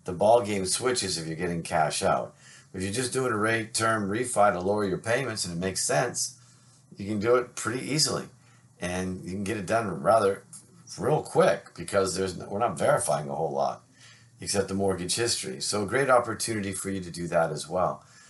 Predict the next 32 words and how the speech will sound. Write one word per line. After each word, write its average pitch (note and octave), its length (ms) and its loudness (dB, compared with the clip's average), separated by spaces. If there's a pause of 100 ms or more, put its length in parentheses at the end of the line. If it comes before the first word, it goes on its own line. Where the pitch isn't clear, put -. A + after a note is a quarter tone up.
(160)
So G2+ 240 -2
V C3+ 320 0
A A#2+ 120 6
really A#2 240 0
has G#2 260 2
the F2+ 60 -6
benefit F#2+ 560 0
of D#2+ 160 -6
doing F2 280 -6
refis G2+ 640 2
if - 200 -16
they A2+ 80 -2
have A2 160 0
the A2 80 -6
V A2+ 220 -2
A G#2+ 60 -2
mortgage, B2 520 0 (440)
doing D2+ 220 -6
a C2+ 60 -8
streamline B2 920 0 (360)
where D#2+ 120 -6
you're D#2 100 -2
not - 240 0
verifying F#2+ 680 4
your D#2+ 180 -6
income, B2+ 680 -2 (200)
credit, A#2 440 2
except - 320 -2
for D#2 80 -10
the D2 100 -4
mortgage E2+ 540 -4
history. C3+ 640 0